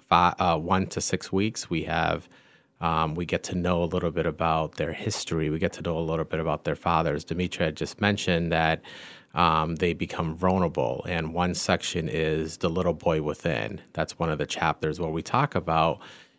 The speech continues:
if you were a child talking to yourself,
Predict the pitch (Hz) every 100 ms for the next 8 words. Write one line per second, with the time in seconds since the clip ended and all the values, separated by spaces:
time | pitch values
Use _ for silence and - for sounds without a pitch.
0 | _ _ - 95 - 92 104 120 104 95
1 | 90 80 - 87 - 90 90 82 78 80
2 | - - 85 - 85 - 85 76 - -
3 | 85 65 62 - -